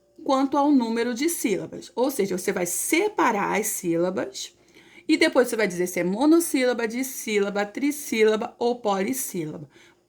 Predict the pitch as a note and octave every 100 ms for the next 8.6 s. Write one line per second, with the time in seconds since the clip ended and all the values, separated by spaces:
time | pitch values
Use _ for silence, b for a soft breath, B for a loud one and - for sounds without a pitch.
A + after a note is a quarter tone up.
0 | _ - C4 C4 C4 F3 - - _ _
1 | _ D4 D#4+ C4 D#4+ C#4 F3+ - - -
2 | - _ - F3 F3+ F3+ - B3 C#4+ D4
3 | C4 C4 E4 - G#3 D#3+ D3+ - _ F#3+
4 | F#3 G3 G#3 - E3+ F#3+ F3 - - F3+
5 | G3+ B3 D4 - F#3 E3+ B B - -
6 | A3 A3 G#3 A3 D4+ - C#4+ B3+ A3+ A#3
7 | C4+ - D4+ E4 - C4 F3+ - A#3 D4+
8 | C4 D#3+ - D3 D3